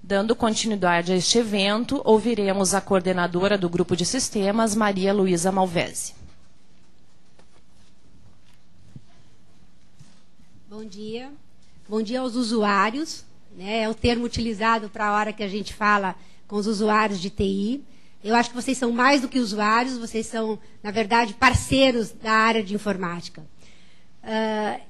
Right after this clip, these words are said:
Speaker 2: eu compartilho com vocês o meu alto grau de satisfação por estar aqui hoje, representando a área de informática.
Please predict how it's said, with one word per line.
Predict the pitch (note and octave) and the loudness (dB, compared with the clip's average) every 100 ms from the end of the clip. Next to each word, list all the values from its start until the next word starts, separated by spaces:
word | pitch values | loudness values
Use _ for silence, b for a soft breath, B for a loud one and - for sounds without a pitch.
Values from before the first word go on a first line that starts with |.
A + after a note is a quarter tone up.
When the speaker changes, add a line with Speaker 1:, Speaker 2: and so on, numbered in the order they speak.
| - | 2
Speaker 2:
eu | C#4+ | 4
compartilho | D4+ D4 D#4 - - D#4+ D4 C4 | 6 8 6 6 8 10 10 8
com | B3 | 4
vocês | A3+ A3+ B3 A#3+ | 2 2 0 4
o | |
meu | A#3 A3+ | 6 8
alto | A#3 C#4+ - B3 | 10 8 8 2
grau | B3 A#3+ A#3+ | 4 4 4
de | |
satisfação | - A3+ - G#3+ - A3 A3+ A3+ | -2 -6 -2 -4 0 2 2 0
por | B3 | -6
estar | G#3+ - A#3 | -6 0 2
aqui | A#3+ A#3 | 2 0
hoje, | A3 G#3 F#3 C#3+ D3 - - b b b b - | 2 2 -2 -8 -14 -16 -18 b b b b -2
representando | A#3 - C4 B3 A#3+ C4 C#4 D4 | -2 2 4 6 6 8 8 8
a | C4+ | 6
área | B3+ B3+ A#3 | 6 4 2
de | B3 | -2
informática. | A3 G#3+ G#3+ G3 F3 - D#3+ | 0 0 2 0 -2 -8 -12